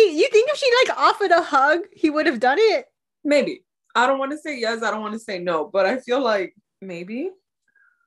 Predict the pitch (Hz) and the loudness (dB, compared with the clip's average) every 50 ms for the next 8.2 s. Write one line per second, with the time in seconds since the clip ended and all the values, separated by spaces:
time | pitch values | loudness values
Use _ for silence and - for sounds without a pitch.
0 | _ _ _ _ _ 311 311 330 311 311 - 294 311 349 339 370 392 381 359 - | _ _ _ _ _ -4 -4 -2 -4 -4 -4 -4 -4 -4 -2 -2 -2 -4 -2 -4
1 | 302 262 269 285 269 277 269 254 247 254 254 254 262 392 - - _ _ _ _ | -4 -4 -4 -4 -4 -4 -4 -4 -4 -4 -4 -4 -6 -8 -12 -16 _ _ _ _
2 | _ _ - - 247 247 240 240 277 285 285 285 294 294 277 269 262 254 262 262 | _ _ -2 0 0 0 0 -2 -8 -10 -10 -12 -14 -14 -12 -10 -8 -6 -6 -8
3 | 247 - - 285 262 247 240 240 247 262 262 262 262 262 - - 254 247 247 240 | -8 -8 -8 -8 -6 -6 -6 -4 -2 -2 0 0 -2 -4 -4 -4 -2 -2 -2 -4
4 | - 240 226 220 214 - _ _ _ _ _ 226 240 247 254 254 262 262 - 240 | -4 -2 -2 -2 -4 -6 _ _ _ _ _ -4 -2 0 0 0 -2 -2 -2 -2
5 | 226 214 226 240 233 233 233 247 226 226 220 220 - 240 233 226 233 262 262 _ | -2 0 0 0 0 0 0 0 0 -2 -4 -4 -4 -2 -2 -2 -2 -4 -6 _
6 | _ _ _ - - 214 220 226 240 226 220 208 - 165 190 214 233 262 294 277 | _ _ _ -6 -2 -2 0 0 0 0 0 0 -2 -4 -8 -10 -10 -10 -10 -8
7 | 247 220 190 180 180 170 151 175 175 190 196 196 190 175 151 - - 160 160 151 | -6 -6 -6 -6 -8 -10 -8 -6 -6 -4 -4 -6 -8 -10 -10 -8 -6 -4 -2 -2
8 | 139 131 123 - | -2 -2 -4 -6